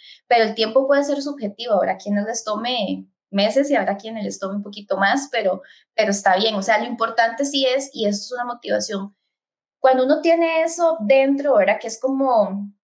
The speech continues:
esa, eh, como esa llamita encendida de quiero hacer esto, quiero hacer esto,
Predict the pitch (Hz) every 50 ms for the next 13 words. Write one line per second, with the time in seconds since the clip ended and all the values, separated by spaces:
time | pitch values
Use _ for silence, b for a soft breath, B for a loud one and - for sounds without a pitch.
0 | _ _ _ _ _ _ _ - 208 208 208 - - 247 247 254 247 240 214 190
1 | 185 - - - - _ - - 208 196 - - - - 226 220 214 208 233 254
2 | 254 262 254 233 240 254 262 269 - 269 262 269 277 269 240 208 202 202 220 226
3 | 233 233 214 202 202 - - 226 214 220 226 226 240 233 226 214 214 - - -
4 | 208 - 214 208 208 226 214 - 226 214 214 208 214 208 - -